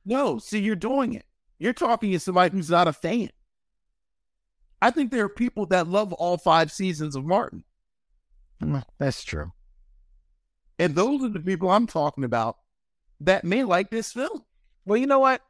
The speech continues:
Speaker 1: 'Cause he's doing his shtick. Like, he's doing his shtick.
Speaker 2: Well, here's the thing. Okay, then, then to that degree, I would still say, well, first of all, I'm landing on you, not recommending the movie.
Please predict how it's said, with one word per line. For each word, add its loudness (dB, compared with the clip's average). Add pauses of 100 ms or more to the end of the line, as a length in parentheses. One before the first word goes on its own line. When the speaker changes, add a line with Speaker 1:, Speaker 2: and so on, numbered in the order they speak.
(320)
Speaker 1:
'Cause 0
he's -2
doing -2
his -4
shtick. -4 (540)
Like, 0
he's -8
doing -2
his -8
shtick. -14 (500)
Speaker 2:
Well, 2
here's 2
the 0
thing. 2
Okay, 4
then, -4
then 0
to -2
that 4
degree, -2
I 6
would 0
still 0
say, 0 (1000)
well, 4
first 2
of 0
all, 4
I'm 0
landing 0
on 0
you, -4
not -2
recommending 0
the -6
movie. -10